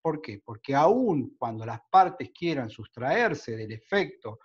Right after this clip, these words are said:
del orden público, no podrían hacerlo porque aquello que pacte puede convertirse en nulo o en inaplicable o en inoponible, terminología técnica que luego vamos a ir viendo qué alcance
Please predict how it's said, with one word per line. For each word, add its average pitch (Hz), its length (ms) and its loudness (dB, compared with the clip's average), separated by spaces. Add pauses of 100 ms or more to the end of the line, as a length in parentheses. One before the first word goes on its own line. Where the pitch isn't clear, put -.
(300)
del 120 160 -4
orden 143 340 -2
público, 175 560 0
no 190 200 0
podrían 165 360 0
hacerlo 143 540 -4
porque 127 220 -10
aquello 147 360 -6
que 143 140 -10
pacte - 520 -4
puede 135 260 -4
convertirse 123 680 -8
en 170 140 -2
nulo 151 460 2 (260)
o 143 100 2
en 139 80 2
inaplicable 131 840 0
o 117 120 -6
en 120 80 -6
inoponible, 123 800 -2
terminología 135 720 -6
técnica 135 520 -6
que 117 120 -12
luego 117 300 -6
vamos 113 340 -10
a 117 40 -10
ir 117 120 -8
viendo 117 300 -8
qué - 120 -18
alcance - 340 -18